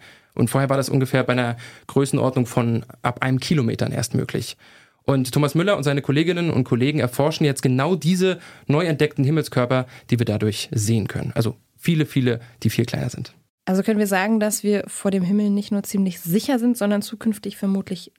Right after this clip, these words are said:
Speaker 2: sogar noch sicherer?
Speaker 1: Ja, wenn, wenn das Webb-Teleskop nicht gerade neue Flugkörper entdeckt, die zwar kleiner sind, dafür aber schon viel näher, als wir glauben,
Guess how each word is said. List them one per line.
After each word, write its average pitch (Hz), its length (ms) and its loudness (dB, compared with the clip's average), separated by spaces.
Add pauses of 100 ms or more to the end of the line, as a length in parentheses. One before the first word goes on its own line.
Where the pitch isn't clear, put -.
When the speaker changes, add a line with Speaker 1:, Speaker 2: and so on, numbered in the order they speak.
Speaker 2:
sogar 180 360 -2
noch 170 420 2
sicherer? 233 460 -2 (320)
Speaker 1:
Ja, 120 320 0 (260)
wenn, 139 320 2
wenn 147 140 2
das - 360 0
Webb-Teleskop 156 800 0
nicht 165 160 0
gerade 143 240 2
neue 139 220 2
Flugkörper 175 480 2
entdeckt, 147 340 0
die 139 80 2
zwar 127 280 2 (260)
kleiner 156 480 0
sind, 160 200 2
dafür 143 220 2
aber 131 140 2
schon 127 160 0
viel 180 320 0
näher, 147 240 0
als 127 160 -2
wir 123 80 2
glauben, 120 280 2